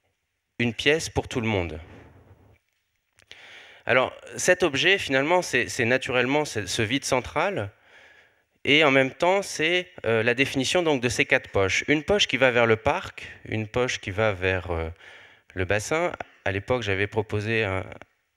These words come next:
un, un pont, mais qui, qui, qui n'a plus lieu. Euh, une aile peut-être plus logistique, une aile plus proche de, je dirais, la représentation.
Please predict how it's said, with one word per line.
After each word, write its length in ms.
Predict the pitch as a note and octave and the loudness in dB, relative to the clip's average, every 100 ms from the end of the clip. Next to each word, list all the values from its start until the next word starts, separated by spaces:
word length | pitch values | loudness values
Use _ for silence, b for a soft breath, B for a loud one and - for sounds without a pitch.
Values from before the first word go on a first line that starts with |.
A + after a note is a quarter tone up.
| _ _ | _ _
un, 220 | D#2 F#2+ G#2+ | -8 -6 -4
un 120 | G#2+ | -4
pont, 240 | G#2 B2+ B2+ | -2 -2 0
mais 140 | G#2 | -2
qui, 200 | - G2 | -4 -14
qui, 320 | - G2+ G2+ F#2 | -10 -6 -4 -6
qui 160 | - | -6
n'a 140 | G2+ G2+ | -4 -4
plus 200 | - A2+ | -6 -10
lieu. 320 | A2 D3 F#3+ - b b b b b b b - | -4 -4 -6 -14 b b b b b b b -4
Euh, 260 | A#2 A#2 A2+ | 2 2 2
une 220 | C3+ C#3+ | 2 4
aile 160 | D#3+ D#3 | 4 4
peut-être 340 | C3+ D3 C#3 | 0 0 0
plus 100 | - | -2
logistique, 540 | D#3 C#3 C#3 - G#3 D3 | 0 0 -2 -4 -4 0
une 120 | C3 | 2
aile 180 | C3+ B2+ | 0 -2
plus 420 | - D#3+ D3+ - | -6 -6 -4 -6
proche 580 | - C#3 C#3+ - - - B B - | -2 2 2 2 -2 -6 B B -20
de, 320 | G#2 A2 G#2+ G#2 B B B B B _ _ _ _ | -4 0 2 0 B B B B B _ _ _ _
je 140 | - | -6
dirais, 260 | A2 A2+ B2 G2+ - | 0 2 2 -2 -4
la 160 | G#2 | 0
représentation. 840 | G#2 A2 A#2 A2 A2 A2+ - G#3+ | 2 2 0 -2 0 -2 -2 -2